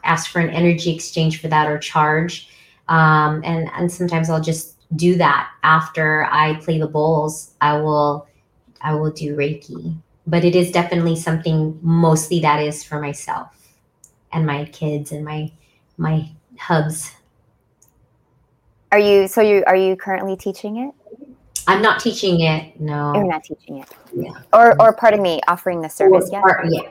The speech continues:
Speaker 1: Um, no, unless it's asked though, like, they, like, really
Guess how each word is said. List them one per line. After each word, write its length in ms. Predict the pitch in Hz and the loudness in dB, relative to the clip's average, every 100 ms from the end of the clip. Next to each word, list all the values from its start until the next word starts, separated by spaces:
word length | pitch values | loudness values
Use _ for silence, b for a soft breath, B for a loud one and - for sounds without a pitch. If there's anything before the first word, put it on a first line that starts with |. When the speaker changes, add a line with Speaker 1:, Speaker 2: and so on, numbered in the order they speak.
| B B B - | B B B 2
Speaker 1:
Um, 520 | 294 311 302 294 277 | 4 6 4 0 0
no, 320 | 320 285 277 | 4 6 6
unless 300 | 247 254 302 | 4 2 2
it's 140 | 294 - | -4 -4
asked 320 | - 190 180 - | 0 0 0 -6
though, 120 | 139 | -4
like, 260 | 147 160 | -6 -4
they, 140 | 175 170 | -2 0
like, 200 | 156 160 | -2 -4
really 580 | 165 175 175 165 160 156 | -2 2 2 0 -2 -6